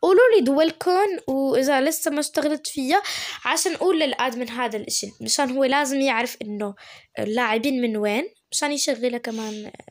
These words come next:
بهذيك الدول. فهو لحد الآن بلش عم ي-، عم يصلحها بأغلب الدول، يعني الدول العربية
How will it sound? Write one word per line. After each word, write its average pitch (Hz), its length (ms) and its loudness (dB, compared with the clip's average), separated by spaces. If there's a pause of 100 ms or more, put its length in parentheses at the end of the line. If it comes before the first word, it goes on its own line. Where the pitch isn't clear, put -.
(180)
بهذيك 226 340 -6
الدول. 196 340 -10 (280)
فهو 285 220 2
لحد 320 300 0
الآن 247 520 -2
بلش 277 340 0
عم 240 160 -2
ي-، 214 480 -8 (640)
عم - 240 -6
يصلحها 269 760 -2
بأغلب 262 440 -2
الدول، 220 560 -2 (520)
يعني 226 840 -2
الدول 294 300 0
العربية 269 760 0